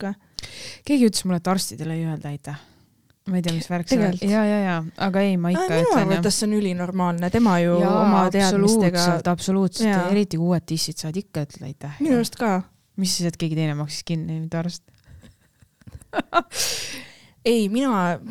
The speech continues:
Speaker 1: mis, mis, mis ma, minu arust
Speaker 2: Kellele?
Speaker 1: täna-
Speaker 2: Kas ütled sellele, kes kinni maksis, ka aitäh? <laughs> Aga kui ise maksid või pangast laenu võtsid?
Speaker 1: Tänad ennast.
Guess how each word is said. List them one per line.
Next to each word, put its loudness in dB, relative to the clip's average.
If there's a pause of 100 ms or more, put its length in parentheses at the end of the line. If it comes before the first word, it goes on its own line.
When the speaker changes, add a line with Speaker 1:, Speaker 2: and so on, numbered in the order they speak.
(340)
Speaker 1:
mis, -4
mis, -2 (100)
mis -12
ma, 0 (420)
minu 4
arust 2
Speaker 2:
Kellele? 0 (240)
Speaker 1:
täna- 2
Speaker 2:
Kas 2
ütled 2
sellele, -2
kes -4
kinni 0
maksis, -6
ka -4
aitäh? -4 (840)
<laughs> -10 (2000)
Aga 6
kui 6
ise 2 (120)
maksid -2
või 4
pangast 0
laenu 0
võtsid? -2
Speaker 1:
Tänad 0
ennast. -2